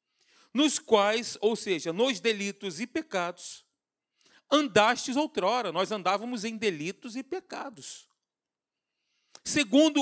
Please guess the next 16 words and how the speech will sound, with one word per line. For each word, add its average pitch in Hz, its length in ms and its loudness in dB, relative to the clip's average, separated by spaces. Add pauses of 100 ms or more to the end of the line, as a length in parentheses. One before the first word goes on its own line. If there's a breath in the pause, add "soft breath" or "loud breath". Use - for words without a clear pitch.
(140)
o 254 160 4
curso - 840 0
deste 185 360 -6
mundo," 180 300 -8
porque 208 300 -6
o 208 60 2
sistema 262 640 -6
desse 208 320 -8
mundo 254 480 -4 (460 soft breath)
é 202 80 -2
um 226 80 -4
sistema 233 600 -2
que, 247 200 -8 (300)
que, 214 140 -8 (320)
que 208 80 -14
está, 185 580 -2